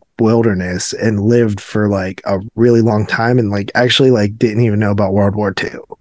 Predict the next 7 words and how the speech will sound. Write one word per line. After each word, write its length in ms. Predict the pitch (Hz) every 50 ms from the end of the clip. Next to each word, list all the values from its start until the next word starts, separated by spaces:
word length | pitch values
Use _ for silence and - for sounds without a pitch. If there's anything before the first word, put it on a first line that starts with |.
| _ -
<laughs> 60 | 135 - - 180 - - - _ _ _ _ _ - 185 180 - - - 190 196 190 160 104 -
And 120 | 160 151
they 120 | 156 151
were, 100 | 151 151
like, 180 | 143 127 110 107
found, 640 | - - - 170 190 202 165 120 110 110 107 104 107 - _ _ _ _ _ _ _ _ -
um, 600 | 117 120 113 110 107 104 101 104 98 101 95 -